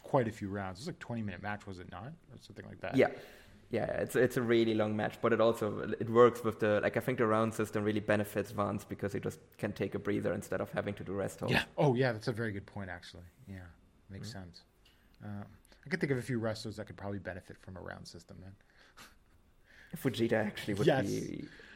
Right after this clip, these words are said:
Speaker 2: a much better wrestler.
Speaker 1: Yes.
Speaker 2: <laughs> Fujita should just do that. Fujita, like, you know, he, very clearly he just does whatever the fuck he wants anyway, so you might as well just go to people as like, "Look, in Pride we had rounds, so now we're gonna have rounds in my matches, and Noah as well.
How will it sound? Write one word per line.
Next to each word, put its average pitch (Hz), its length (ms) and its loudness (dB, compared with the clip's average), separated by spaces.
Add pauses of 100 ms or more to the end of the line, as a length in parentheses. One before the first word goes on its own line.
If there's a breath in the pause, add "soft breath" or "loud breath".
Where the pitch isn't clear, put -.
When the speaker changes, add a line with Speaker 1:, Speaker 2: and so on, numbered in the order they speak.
Speaker 2:
a - 80 -2
much 107 280 -4
better 104 180 0
wrestler. 104 340 4 (120)
Speaker 1:
Yes. - 640 0 (160)
Speaker 2:
<laughs> - 180 -12
Fujita 180 380 12
should 151 180 6
just - 220 4
do 139 120 4
that. 117 120 4
Fujita, 151 340 4
like, 139 220 4
you 185 80 8
know, 139 120 8
he, 131 160 4 (420 loud breath)
very 170 260 8
clearly 151 400 2
he 127 80 2
just 123 220 0
does 131 180 6
whatever 120 200 6
the 113 60 4
fuck 123 260 2
he 123 60 0
wants 110 220 0
anyway, 113 400 4
so 117 140 -4
you 110 100 -2
might 120 200 6
as 107 120 2
well 110 140 6
just 110 220 0
go 113 120 6
to 113 100 -2
people 107 300 -2
as 101 120 -4
like, 104 140 -2 (360 loud breath)
"Look, 104 200 2
in 101 80 0
Pride 127 300 8
we 123 100 4
had 120 140 2
rounds, 117 300 6
so 113 80 0
now 107 120 4
we're 107 80 2
gonna 107 180 2
have 107 220 0
rounds 104 260 2
in 101 80 -4
my 104 120 0
matches, 104 400 -2
and 101 300 -2 (400)
Noah 107 360 4
as - 120 -2
well. 107 400 -2